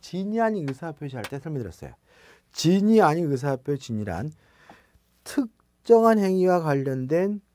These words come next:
진인 것이지 진정으로 마음속에서 바라는 바가 아니다. 따라서 강박을 당했다면 강박을 이유로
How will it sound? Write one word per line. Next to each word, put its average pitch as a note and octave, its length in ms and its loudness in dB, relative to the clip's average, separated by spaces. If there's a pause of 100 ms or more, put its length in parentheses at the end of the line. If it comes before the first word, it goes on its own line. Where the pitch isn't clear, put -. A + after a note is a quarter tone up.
(280)
진인 A#2+ 460 -6
것이지 B2+ 600 -12 (300)
진정으로 F3 800 -4
마음속에서 F#3 800 -6
바라는 C#3 420 -12
바가 A2+ 220 -12
아니다. G2+ 300 -14 (360)
따라서 C#3+ 460 -2 (460)
강박을 E3+ 600 0
당했다면 C3+ 800 -4
강박을 G3 680 0
이유로 F3+ 420 2